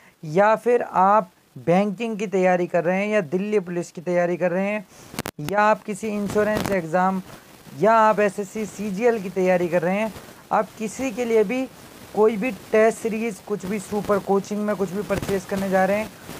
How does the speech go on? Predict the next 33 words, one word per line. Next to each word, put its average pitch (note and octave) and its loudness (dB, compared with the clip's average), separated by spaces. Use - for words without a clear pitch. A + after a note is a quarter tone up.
तो A#3 4
आपको A3+ 4
जो F#3+ 4
है A#3 2
बहुत D#3 2
सारे G3+ 2
discount F#3+ -2
की G#3+ -6
ज़रूरत F3 -2
पड़ेगी। D#3 0
तो - -4
उस A3 2
discount A#3 0
के A3+ 2
लिए B3 4
आप A#3 4
मेरा A#3 4
code A#3 4
पी C#4 2
ज़ीरो G#3+ 2
पी A#3+ -4
एल B3+ 4
फ़ाइव A3 2
एफ़ G3+ 0
का G#3 2
यूज़ F#3+ -2
करेंगे, G#3 0
तो G3+ 2
आपको A3 4
सबसे C4 2
ज़्यादा A3 6
discount G3+ 0
आपको B3+ 4